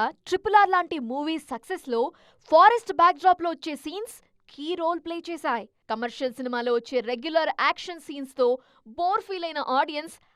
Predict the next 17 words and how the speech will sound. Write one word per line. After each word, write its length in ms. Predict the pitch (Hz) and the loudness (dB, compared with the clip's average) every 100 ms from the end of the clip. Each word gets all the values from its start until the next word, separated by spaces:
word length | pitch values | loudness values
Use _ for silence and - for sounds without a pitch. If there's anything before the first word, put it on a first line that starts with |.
| _ - | _ -4
అడవి 340 | 202 277 381 | -2 -2 -2
బాట 220 | 359 349 | -2 -2
పట్టిన 320 | 349 302 285 254 | -4 -6 -6 -10
సినిమాలకి 560 | 254 220 208 226 403 427 190 | -8 -8 -8 -10 -10 -12 -10
బాగా 320 | 196 185 285 | -6 -4 -4
కనెక్ట్ 380 | 453 311 359 - | -4 -8 -8 -6
అవుతున్నారు. 440 | 359 294 240 214 202 - _ _ | -6 -6 -6 -6 -8 -12 _ _
ముఖ్యంగా 360 | 277 311 480 523 | -8 -4 -2 -4
టాప్ 360 | - 285 359 - | 2 4 4 2
హీరోలు 320 | 403 403 392 | -4 -4 -4
ఫారెస్ట్‌లో 600 | 427 285 269 349 370 339 339 302 | -4 0 0 0 -6 -8 -8 -8
సూపర్ 540 | - 381 453 453 440 | -10 -6 -6 -4 -6
హీరోస్‌లా 440 | 359 320 320 330 | -6 -6 -6 -8
కనిపిస్తుంటే 680 | 302 240 226 247 262 233 240 226 226 _ _ - | -8 -10 -10 -14 -14 -6 -4 -4 -8 _ _ -20
చూసి 400 | - 269 320 359 - | -14 -12 -10 -10 -8
పండగ 340 | 240 269 330 | -6 -6 -8
చేసుకుంటున్నారు. 680 | 330 302 294 254 226 208 196 | -10 -12 -10 -10 -8 -10 -10